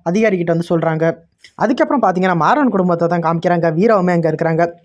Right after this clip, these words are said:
அப்ப வீரா பாத்தீங்கன்னா, மாறன் கிட்ட வந்து சொல்றாங்க, "மாறன், எதை பத்தியுமே கவலைப்படாத. நீ நிரபராதிங்கிறது என்ன எல்லாருக்குமே கொஞ்ச நேரத்துல தெரிஞ்சு போயிருமாறா?"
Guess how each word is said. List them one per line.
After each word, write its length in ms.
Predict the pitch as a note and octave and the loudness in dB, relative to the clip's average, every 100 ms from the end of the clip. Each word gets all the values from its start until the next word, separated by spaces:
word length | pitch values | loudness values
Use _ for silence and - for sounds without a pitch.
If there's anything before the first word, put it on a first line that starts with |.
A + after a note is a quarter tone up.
| - | -14
அப்ப 160 | D3+ F3 | -4 -2
வீரா 260 | F3+ C#4 | 0 0
பாத்தீங்கன்னா, 400 | B3+ F#3 D#3+ E3+ D#3+ | 0 -2 -2 -2 -2
மாறன் 360 | D#3 G3+ A3 | 0 0 -2
கிட்ட 120 | F#3 D#3+ | -2 -2
வந்து 160 | D#3+ | 0
சொல்றாங்க, 380 | E3+ E3 E3 D#3+ | -2 0 -2 -2
"மாறன், 340 | D3+ D#3+ E3 D3 | 0 0 0 -2
எதை 180 | D3+ G3+ | -2 -2
பத்தியுமே 320 | F3 E3 E3+ | -2 -2 0
கவலைப்படாத. 540 | E3+ D#3 D#3+ D#3 E3 E3+ - _ - | 0 0 0 0 0 -2 -12 _ -2
நீ 120 | F#3+ | 2
நிரபராதிங்கிறது 760 | F3 F3+ B3+ A3 G3 F#3+ E3 E3+ | 4 2 2 2 2 0 2 2
என்ன 200 | E3+ F#3 | 2 0
எல்லாருக்குமே 400 | F3+ G3 G3+ G3+ | 2 0 0 0
கொஞ்ச 180 | E3+ F#3+ | 2 2
நேரத்துல 300 | F#3 G3 F#3+ | 2 2 2
தெரிஞ்சு 260 | E3+ E3+ | 0 0
போயிருமாறா?" 340 | E3+ E3+ D#3+ | 0 0 0